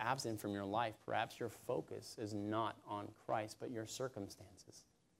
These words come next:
We were made to praise. We were created to worship and praise God.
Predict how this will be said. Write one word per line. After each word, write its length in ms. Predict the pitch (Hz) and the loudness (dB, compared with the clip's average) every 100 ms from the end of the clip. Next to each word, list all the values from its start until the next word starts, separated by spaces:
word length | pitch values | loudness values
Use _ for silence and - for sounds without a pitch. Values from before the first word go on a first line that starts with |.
| _ _ _ _ _ _ _ _ _ _ _ _ _ _ _ _ _ _ _ _ _ _ _ _ - | _ _ _ _ _ _ _ _ _ _ _ _ _ _ _ _ _ _ _ _ _ _ _ _ 12
We 100 | 156 | 12
were 160 | 165 135 | 12 12
made 480 | 117 123 143 143 - | 12 10 10 8 4
to 80 | - | -8
praise. 520 | - 90 92 - - 135 | -2 -2 -2 -10 -4 6
We 120 | 160 | 8
were 120 | 170 | 8
created 800 | - - 135 117 120 139 110 - | 4 2 4 6 8 8 6 4
to 80 | 110 | -2
worship 480 | 104 113 120 113 110 | 4 4 4 -2 -4
and 160 | 104 101 | -4 -4
praise 360 | - 110 104 | 0 0 0
God. 360 | - 113 110 | 4 6 6